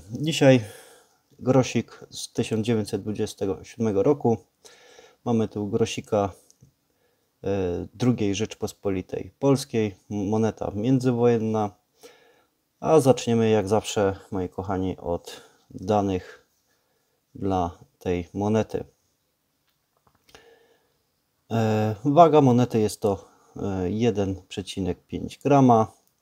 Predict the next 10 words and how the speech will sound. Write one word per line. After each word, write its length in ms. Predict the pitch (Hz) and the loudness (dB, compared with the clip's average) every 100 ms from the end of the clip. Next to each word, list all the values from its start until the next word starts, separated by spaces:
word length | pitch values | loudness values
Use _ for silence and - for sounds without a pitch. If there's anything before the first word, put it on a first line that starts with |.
| _ _ _ _ _ | _ _ _ _ _
średnica 600 | - 113 120 113 - 95 | -10 0 2 2 0 -4
czternaście 680 | - - 107 104 101 - 90 | -4 -4 -2 -2 -4 -6 -8
przecinek 540 | - 92 - 95 - _ | -8 -14 -10 -10 -12 _
siedem 420 | - 98 90 85 85 _ | -8 -6 -4 -8 -12 _
milimetra. 720 | 127 139 131 117 113 - 98 92 _ _ _ _ _ _ _ | 0 2 4 4 2 0 -2 -2 _ _ _ _ _ _ _
Moneta 400 | 135 139 127 110 | 2 4 6 4
jest 180 | 101 95 | 0 0
wykonana 560 | 110 - 101 92 85 85 | -6 -2 -2 -2 -4 -8
z 100 | 92 | -4
brązu. 760 | 95 101 98 92 113 139 143 | 0 0 0 2 4 4 0